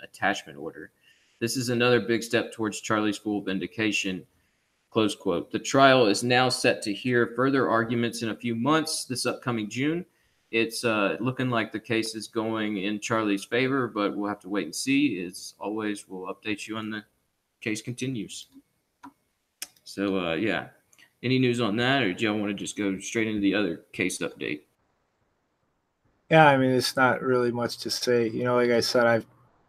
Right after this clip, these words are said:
Speaker 2: found it really hard to believe Charlie would do stuff like that. So I guess is what it is.
Speaker 1: Yeah.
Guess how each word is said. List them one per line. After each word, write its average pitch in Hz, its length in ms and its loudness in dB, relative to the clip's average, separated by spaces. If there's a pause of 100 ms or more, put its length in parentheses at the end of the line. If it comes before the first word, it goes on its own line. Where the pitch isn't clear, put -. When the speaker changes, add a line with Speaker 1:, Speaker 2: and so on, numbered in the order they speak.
(400)
Speaker 2:
found 123 280 4
it 107 140 0
really 120 380 6
hard 117 280 6
to 117 60 -2
believe 117 420 2
Charlie 117 680 2 (100)
would 117 500 -2
do 120 260 -2
stuff - 440 -2
like 120 200 -2
that. 123 260 0 (200)
So - 220 -8
I 123 100 0
guess 123 400 -4 (640)
is 120 160 -10
what 123 120 0
it 123 100 2
is. 123 200 0 (2500)
Speaker 1:
Yeah. 127 320 -4